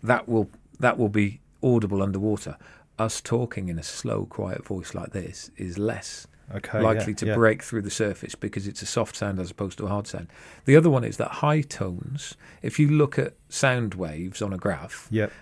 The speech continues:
Speaker 1: a high tone does that.
Speaker 2: That's right, yeah, yeah.
Speaker 1: Whereas a low tone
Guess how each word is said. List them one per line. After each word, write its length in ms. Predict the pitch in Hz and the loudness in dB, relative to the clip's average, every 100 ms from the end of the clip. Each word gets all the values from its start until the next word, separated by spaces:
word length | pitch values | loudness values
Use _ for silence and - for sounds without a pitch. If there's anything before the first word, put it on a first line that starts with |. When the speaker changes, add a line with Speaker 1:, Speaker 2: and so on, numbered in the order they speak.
| - | -10
Speaker 1:
a 80 | - | -4
high 240 | - 131 | 2 2
tone 300 | 117 107 101 | 2 -2 -2
does 180 | 101 92 | -2 -2
that. 360 | 101 73 - - - | -4 -4 -10 -14 -10
Speaker 2:
That's 200 | 98 - | -8 -4
right, 160 | 98 | -4
yeah, 120 | - 98 | -4 -6
yeah. 160 | 90 - | -8 -6
Speaker 1:
Whereas 200 | 117 113 | 2 2
a 40 | 104 | 4
low 320 | 110 127 131 | 4 4 2
tone 420 | - 87 76 101 | -2 -6 -8 -10